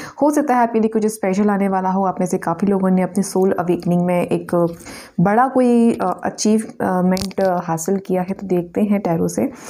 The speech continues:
कि आपके life में क्या आने वाला है, what about your future, ठीक है, क्या है आपके future के बारे में। ये देखते हैं, what about your future? Please universe, please divine हमें बताएं,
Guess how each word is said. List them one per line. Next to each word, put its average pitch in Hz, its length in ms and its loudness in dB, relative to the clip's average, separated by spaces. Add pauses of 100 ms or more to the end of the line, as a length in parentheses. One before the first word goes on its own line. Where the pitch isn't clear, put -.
(220)
कि 220 80 0
आपके 196 340 0
life 190 300 0
में 196 100 0
क्या 220 220 -2
आने 185 260 2
वाला 175 220 0
है, 190 120 0
what 185 320 -2
about 165 640 -2
your 165 60 -4 (100)
future, - 560 -6
ठीक 208 140 -2 (100)
है, 311 240 0 (960)
क्या 220 100 0
है 233 200 0
आपके - 260 -2
future 180 300 -4
के 180 140 -4
बारे 165 260 0
में। 226 200 2 (600)
ये 196 80 2
देखते 180 320 -4
हैं, 180 220 -4 (440)
what 190 360 0
about 190 340 -2
your 170 160 -4
future? - 340 -6 (400)
Please 220 300 0
universe, 196 380 0
please 220 460 -2
divine 185 320 0
हमें 180 280 -2
बताएं, 185 360 -2